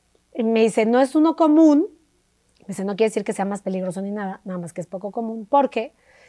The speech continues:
es un cáncer lobulillar invasivo y tienes el treinta por ciento de probabil-, de probabilidades de tenerlo en el otro seno también". Entonces yo así como de, "¿Cómo?". O sea, ahí sí sentí que se me cayó el mundo y dije, o sea,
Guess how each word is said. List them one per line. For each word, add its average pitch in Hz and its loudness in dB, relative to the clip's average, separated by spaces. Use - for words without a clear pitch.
es 226 -2
un 240 0
cáncer 233 0
lobulillar 190 -6
invasivo 220 -6
y - -8
tienes 226 0
el 208 -4
treinta 226 -2
por 226 -2
ciento 214 -6
de 196 -8
probabil-, 196 -6
de 208 -6
probabilidades 202 -4
de 196 -8
tenerlo 196 -6
en 208 -6
el 180 -6
otro 180 -10
seno 175 -10
también". 185 -4
Entonces 196 -12
yo 214 -8
así 196 -12
como 214 -6
de, 180 -10
"¿Cómo?". 285 -8
O - -16
sea, 220 -2
ahí 233 4
sí 247 -4
sentí 226 0
que 226 0
se 226 -4
me 196 -6
cayó 196 -4
el 208 -4
mundo 214 -4
y 208 -2
dije, 208 -8
o 208 -8
sea, 208 -2